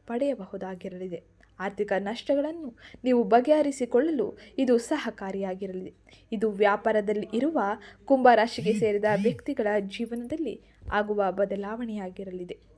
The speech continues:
ಇನ್ನು ಮುಂದಿನದ್ದಾಗಿ ಕುಂಭ ರಾಶಿಗೆ ಸೇರಿದ ವಿದ್ಯಾರ್ಥಿಗಳು ಯಾವ ರೀತಿಯ ಎಚ್ಚರಿಕೆಯನ್ನು ವಹಿಸಬೇಕು, ಯಾವ ರೀತಿಯ ಬದಲಾವಣೆಯನ್ನು ಈ ಸಮಯದಲ್ಲಿ ಕಾಣಲಿದ್ದೀರಿ ಎಂದು ನೋಡೋಣ.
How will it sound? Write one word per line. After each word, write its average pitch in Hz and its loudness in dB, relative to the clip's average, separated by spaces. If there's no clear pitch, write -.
ಇನ್ನು 202 -4
ಮುಂದಿನದ್ದಾಗಿ 190 -6
ಕುಂಭ 269 6
ರಾಶಿಗೆ 233 4
ಸೇರಿದ 226 2
ವಿದ್ಯಾರ್ಥಿಗಳು 226 -2
ಯಾವ 240 8
ರೀತಿಯ 233 0
ಎಚ್ಚರಿಕೆಯನ್ನು 226 0
ವಹಿಸಬೇಕು, 247 -2
ಯಾವ 214 4
ರೀತಿಯ 208 2
ಬದಲಾವಣೆಯನ್ನು 262 -2
ಈ 254 2
ಸಮಯದಲ್ಲಿ 214 -2
ಕಾಣಲಿದ್ದೀರಿ 269 -8
ಎಂದು 262 -6
ನೋಡೋಣ. 190 -4